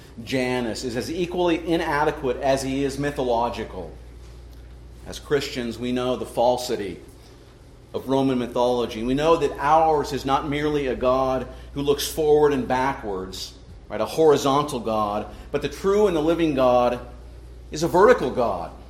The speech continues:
a vertical God, a God looking down, coming down, entering into time and history, and accomplishing redemption for his people.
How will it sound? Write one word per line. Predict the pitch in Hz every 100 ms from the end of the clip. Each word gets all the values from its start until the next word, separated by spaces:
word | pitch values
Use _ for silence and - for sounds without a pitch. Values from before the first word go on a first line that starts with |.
| - - 117
a |
vertical | 113 170 196 160
God, | 131 135 117 113
a |
God | 113 151 160
looking | 170 175 180 147
down, | 156 165 156 131 - -
coming | - 160 175 196 170
down, | 160 147 135 123 113 -
entering | - 165 165 185 180
into | 175 165
time | 156 - 160 165 165
and | 147 127
history, | 180 175 170 135 113 117 -
and | 135
accomplishing | 135 - 175 185 165 - 160 147 - -
redemption | 151 147 160 180 - 165
for | 147 160
his | 147 -
people. | 151 160 165 107 82